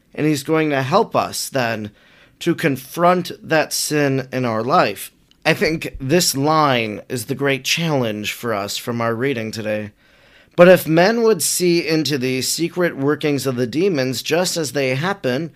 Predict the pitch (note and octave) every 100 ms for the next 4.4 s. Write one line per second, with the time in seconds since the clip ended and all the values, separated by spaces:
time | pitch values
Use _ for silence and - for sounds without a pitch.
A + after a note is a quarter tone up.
0 | _ _ - - - D#3 E3 D3 F#3+ G3
1 | F#3+ C#3 D#3 C#3+ - F#3 G#3 F3+ D#3+ B2+
2 | - E3+ F#3+ G#3+ - - C#3+ C3+ C3+ F#3+
3 | A3+ - C3 B2+ D#3 - - - - _
4 | C3+ F#3+ G#3+